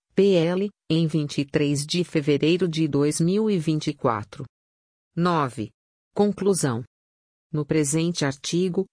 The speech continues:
buscamos contribuir para a discussão do sionismo no Brasil a partir da análise do comportamento digital dos senadores que compõem a Frente Parlamentar Evangélica. Primeiramente,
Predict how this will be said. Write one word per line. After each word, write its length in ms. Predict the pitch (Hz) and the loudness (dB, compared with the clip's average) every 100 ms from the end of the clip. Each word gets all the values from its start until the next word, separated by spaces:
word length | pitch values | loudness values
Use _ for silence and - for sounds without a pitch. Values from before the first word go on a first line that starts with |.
| _ | _
buscamos 680 | 165 - - 165 147 131 131 | -2 -2 -2 -2 0 -2 -4
contribuir 720 | - 156 147 156 135 139 151 | -4 -4 -2 -2 0 0 0
para 280 | 139 147 151 | 0 -2 0
a 40 | 143 | 0
discussão 640 | 165 185 190 - 185 185 | -2 -4 -6 -4 -2 0
do 200 | 165 185 | 0 0
sionismo 600 | 196 190 165 175 175 151 | 0 0 2 2 0 0
no 100 | 151 | 0
Brasil 520 | 170 170 165 156 185 | 2 2 2 0 2
a 60 | 190 | 2
partir 380 | 180 160 - 160 | 0 -2 0 0
da 200 | 143 151 | 2 0
análise 480 | 160 143 147 147 160 | 0 0 0 0 0
do 200 | 147 151 | 0 -2
comportamento 880 | - 180 175 160 139 131 135 143 - | 0 -2 0 0 0 -2 -2 -2 -2
digital 600 | 147 135 156 - 165 175 | -2 0 -2 0 0 0
dos 180 | 170 170 | 0 -2
senadores 760 | - 170 156 139 139 151 160 | 2 2 2 2 0 0 -2
que 140 | - 185 | -2 -2
compõem 480 | 196 185 - 147 147 | 0 -2 0 0 0
a 60 | |
Frente 460 | 139 - 180 190 - | -2 -2 -2 -2 -4
Parlamentar 760 | - 175 170 151 143 151 170 | -2 0 0 0 -2 0 0
Evangélica. 840 | 180 160 165 151 135 120 117 - - _ _ _ - | 0 2 0 2 0 -2 -4 -6 -10 _ _ _ -4
Primeiramente, 960 | 165 160 151 139 135 143 165 180 - | 0 2 2 0 0 0 0 -2 -6